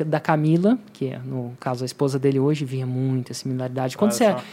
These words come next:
Speaker 1: e claro, quando você analisa ele de uma maneira mais técnica, você vê muita similaridade do crânio, das coisas. E eu lembro de ver isso e comecei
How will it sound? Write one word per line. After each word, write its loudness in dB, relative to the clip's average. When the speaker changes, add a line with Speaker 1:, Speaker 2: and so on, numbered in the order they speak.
Speaker 1:
e -6
claro, 4
quando -4
você -6
analisa -2
ele 0
de -4
uma 0
maneira -2
mais -4
técnica, -2
você -2
vê 0
muita 0
similaridade -8
do -10
crânio, 4
das -10
coisas. 0
E 6
eu 10
lembro 8
de 6
ver 6
isso 4
e -2
comecei -2